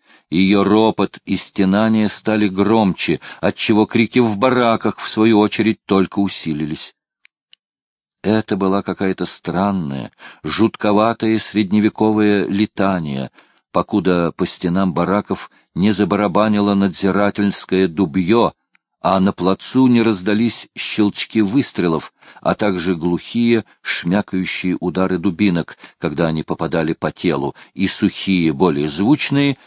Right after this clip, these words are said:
когда удар приходился по черепу.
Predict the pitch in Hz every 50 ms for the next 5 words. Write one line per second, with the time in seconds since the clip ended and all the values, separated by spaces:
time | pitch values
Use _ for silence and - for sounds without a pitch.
0 | _ _ _ - 85 82 82 - 92 87 - - 98 95 - - 98 101 104 98
1 | - - - 80 - - 78 69 78 80 73 - - - - - - 73 - -
2 | - - 71 57 - - - -